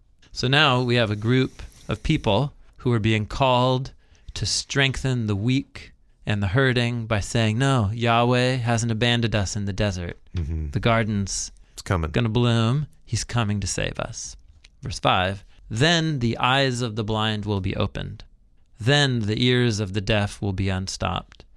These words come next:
Speaker 1: Then the lame will leap like a deer. The mute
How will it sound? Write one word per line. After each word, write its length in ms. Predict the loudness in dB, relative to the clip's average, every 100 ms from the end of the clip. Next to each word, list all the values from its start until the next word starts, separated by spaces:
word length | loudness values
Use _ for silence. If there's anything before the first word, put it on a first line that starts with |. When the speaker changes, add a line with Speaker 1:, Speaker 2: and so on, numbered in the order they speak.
| -14
Speaker 1:
Then 420 | -2 0 2 0
the 100 | 2
lame 560 | 2 4 4 4 2 2
will 160 | 2 2
leap 320 | 2 0 -6 -20 -14 -4
like 240 | -4 -4
a 40 |
deer. 500 | 0 2 4 2 0
The 140 | -4 -4
mute 520 | 0 2 0 -2 -18